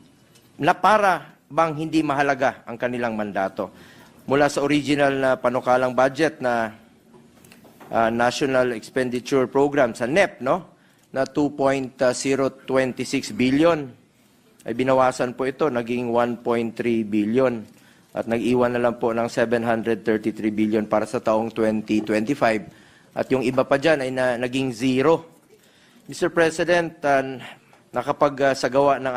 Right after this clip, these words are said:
ating mga mahalagang programa po ang O B P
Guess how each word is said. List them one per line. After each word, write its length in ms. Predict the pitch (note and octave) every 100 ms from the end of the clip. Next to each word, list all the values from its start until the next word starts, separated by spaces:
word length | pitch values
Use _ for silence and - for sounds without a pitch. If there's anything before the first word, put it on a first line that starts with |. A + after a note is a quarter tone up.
| B2+
ating 240 | B2+ B2+
mga 240 | B2 B2 A#2+
mahalagang 720 | A#2 B2 C3 A#2+ B2 A#2+ A2
programa 480 | B2 A#2 A#2 A#2+ A#2
po 160 | A#2
ang 160 | A2+ F2
O 160 | A#2
B 160 | A#2+ F#3+
P 320 | D3+ D3+ D3+